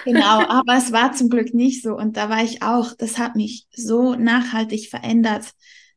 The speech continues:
Speaker 1: diese Erfahrung, dass der Körper eben wirklich nur unser Bestes möchte,
Speaker 2: Mhm.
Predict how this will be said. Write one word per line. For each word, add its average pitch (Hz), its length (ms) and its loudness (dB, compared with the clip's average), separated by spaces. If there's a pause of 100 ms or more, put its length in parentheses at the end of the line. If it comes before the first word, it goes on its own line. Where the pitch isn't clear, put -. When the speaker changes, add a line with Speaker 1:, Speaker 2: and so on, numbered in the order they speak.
Speaker 1:
diese 233 200 -2
Erfahrung, 226 960 -2 (340)
dass 226 240 -2
der 220 160 -4
Körper 226 440 -4
eben 220 360 0
wirklich 226 560 -4
nur 226 520 4
unser 214 300 -2
Bestes 226 460 -8
möchte, 202 460 -12 (220)
Speaker 2:
Mhm. 190 400 -10